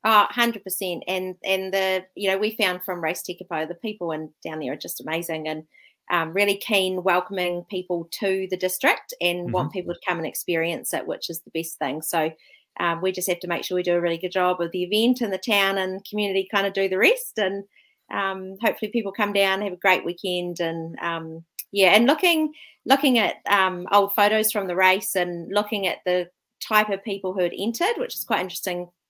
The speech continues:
Speaker 1: from my point of view. But
Speaker 2: Mm.
Speaker 1: there were, and talking to Peter and Margaret, but a lot of people, you know, you had the elite riders, obviously the record holders, but there were, you know, mums or dads with their teenage kid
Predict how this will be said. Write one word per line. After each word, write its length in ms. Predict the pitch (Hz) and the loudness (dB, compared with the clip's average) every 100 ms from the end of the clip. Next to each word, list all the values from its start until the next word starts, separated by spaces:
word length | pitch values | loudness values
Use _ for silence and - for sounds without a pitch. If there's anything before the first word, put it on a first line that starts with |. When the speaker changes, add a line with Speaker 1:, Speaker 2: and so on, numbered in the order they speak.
| _ | _
Speaker 1:
from 180 | 196 175 | -4 -2
my 160 | 185 202 | 0 0
point 220 | 196 160 | 0 -4
of 80 | 139 | -2
view. 300 | 151 160 214 - - - - | -2 -2 -4 -12 -20 -16 -4
But 160 | 214 | 0
Speaker 2:
Mm. 20 | |
Speaker 1:
there 160 | 220 226 | 2 2
were, 80 | 214 | 4
and 220 | 196 226 | 4 2
talking 240 | 247 190 | -2 -2
to 100 | 170 - - | -4 -8 -6
Peter 200 | 214 170 | -2 0
and 80 | 160 | -2
Margaret, 380 | 165 175 233 226 | -4 -4 -2 -2
but 200 | 208 - - _ _ _ | 0 0 -2 _ _ _
a 60 | 208 | 2
lot 180 | 240 233 | 4 4
of 80 | 226 | 2
people, 400 | 226 226 202 190 | -2 0 0 0
you 100 | 196 | 0
know, 100 | 185 | 0
you 300 | 180 202 226 | -2 -4 -6
had 120 | 214 - | -6 0
the 320 | 180 175 - | 0 2 0
elite 320 | 190 185 - _ | 0 -2 -4 _
riders, 540 | 196 185 185 170 277 226 | 0 2 2 0 0 -4
obviously 340 | 180 185 185 | -6 -6 -6
the 340 | 175 165 165 - | -4 -4 -4 -4
record 360 | 214 226 185 175 _ - | -6 -2 -4 -4 _ -14
holders, 460 | - 180 175 208 226 | 0 2 2 0 0
but 240 | 214 180 - _ _ - | -2 -2 -4 _ _ -4
there 120 | 226 | 0
were, 400 | 240 240 226 202 - | 6 6 6 4 2
you 120 | 208 | -2
know, 260 | 185 185 - _ | 0 0 -2 _
mums 460 | - 214 214 208 202 | -8 2 4 4 -2
or 120 | 190 | -4
dads 340 | 196 196 196 - | 0 0 0 -4
with 120 | 185 | -6
their 100 | 180 180 | -8 -6
teenage 480 | 190 175 175 - - | -6 -4 -4 -6 -4
kid 220 | 190 | -4